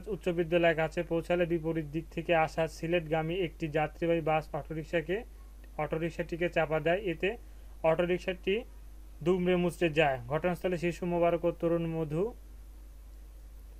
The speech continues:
দাস মারা যান। আহত পাঁচজনকে উদ্ধার করে স্থানীয় হাসপাতালে নেওয়া হয়। সেখানে চিকিৎসাধীন অবস্থায় শিশু রূপা আক্তার মারা যায়। হবিগঞ্জ শায়েস্তাগঞ্জ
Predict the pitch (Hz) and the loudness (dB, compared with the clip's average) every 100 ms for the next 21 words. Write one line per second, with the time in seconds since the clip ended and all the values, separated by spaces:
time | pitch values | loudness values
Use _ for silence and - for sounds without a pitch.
0 | 151 165 170 - - - 165 170 156 156 | 2 6 6 4 -6 2 6 6 6 2
1 | - 156 170 185 180 165 156 170 170 165 | 0 2 2 2 4 2 4 -2 0 0
2 | 165 165 175 175 - 165 160 160 - 165 | 0 2 2 0 -2 -4 -2 -4 -4 -2
3 | 160 165 156 156 151 139 147 131 - - | 0 2 2 0 0 2 2 2 -8 -8
4 | - 151 175 165 170 156 160 175 175 165 | -2 2 0 0 -4 -4 -2 -2 0 0
5 | 165 160 160 165 156 165 160 160 147 185 | -2 -4 -6 -4 -4 -4 0 0 0 -4
6 | 180 151 151 139 151 131 - - - - | -2 -2 -2 0 -2 -2 -8 -16 -16 -16
7 | - - - - - - - - - - | -16 -16 -16 -16 -18 -18 -16 -16 -16 -16
8 | - - - - - - - - 185 185 | -16 -16 -16 -16 -16 -16 -16 -2 2 4
9 | 208 214 190 - 180 175 202 196 196 | 6 4 2 4 4 6 2 2 2